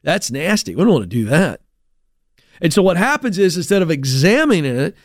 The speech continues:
and explaining it and resolving it, we ignore it and we distract ourselves. So, you wanna know why you're unsatisfied? Because you're unresolved. Until you resolve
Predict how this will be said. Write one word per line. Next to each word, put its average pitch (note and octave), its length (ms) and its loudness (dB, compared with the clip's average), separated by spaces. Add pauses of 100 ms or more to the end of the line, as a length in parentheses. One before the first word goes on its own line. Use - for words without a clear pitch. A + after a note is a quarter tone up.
(280)
and E3 120 2
explaining G#3+ 760 0
it E3 160 -4
and D#3 80 -2
resolving F3 580 2
it, C#3+ 200 -6
we C3+ 520 -2 (120)
ignore D3+ 540 2
it C#3 160 -2
and C#3 140 -6
we B2+ 80 -4
distract C#3 500 -4
ourselves. - 540 -10
So, - 320 0 (1300)
you C3+ 140 -4
wanna B3 260 4
know G#3 380 4
why E3+ 400 0
you're E3 240 -2
unsatisfied? D#3+ 920 -2 (2500)
Because B2+ 320 2
you're B2 160 -2
unresolved. F#2+ 840 -4 (1900)
Until D#3+ 540 2
you G#3 180 -2
resolve C3 760 -2